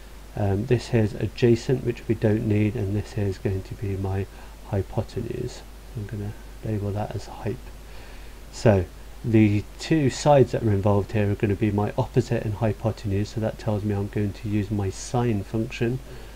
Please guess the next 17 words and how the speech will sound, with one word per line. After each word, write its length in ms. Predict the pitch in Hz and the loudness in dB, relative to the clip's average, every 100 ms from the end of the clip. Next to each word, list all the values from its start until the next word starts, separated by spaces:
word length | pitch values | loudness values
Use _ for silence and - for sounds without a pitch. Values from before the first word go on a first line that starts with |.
| - | -16
So 140 | - 117 | 0 4
over 200 | 110 104 | 6 4
here 340 | 104 107 107 - - - - | 4 4 4 0 -14 -10 -2
I'm 140 | 98 | 0
going 260 | 117 101 98 | 4 2 2
to 120 | 110 | -2
say, 320 | - 107 98 98 | 0 2 4 4
well, 260 | 104 101 98 - - - - | 4 4 2 -6 -16 -16 -4
that 200 | 120 - | -2 -2
tells 340 | - 113 107 113 | 4 4 4 2
me 180 | 107 | 2
that 200 | 101 113 | 2 -2
sine 600 | - - 123 123 120 117 - - - - - - - - - - - - | -4 2 4 6 6 4 0 -10 -16 -16 -18 -18 -18 -16 -16 -18 -18 -6
of 180 | 113 95 | -4 0
the 300 | 117 101 107 - | 2 4 2 -2
angle 460 | 110 107 104 101 95 | 0 2 2 2 0
theta 560 | - 147 131 - 117 | -2 -2 -2 2 0